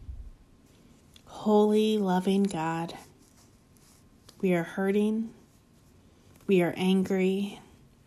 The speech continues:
we are shocked, we are not shocked, we are numb.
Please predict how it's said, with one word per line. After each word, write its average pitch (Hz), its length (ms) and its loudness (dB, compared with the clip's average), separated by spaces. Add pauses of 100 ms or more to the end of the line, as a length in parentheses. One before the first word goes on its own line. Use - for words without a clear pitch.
(520)
we 185 100 2
are 165 80 -4
shocked, - 840 -4 (1200)
we 185 120 2
are 165 100 0
not 185 400 2
shocked, - 680 -8 (1500)
we 175 120 -2
are 175 140 -2
numb. 185 500 -2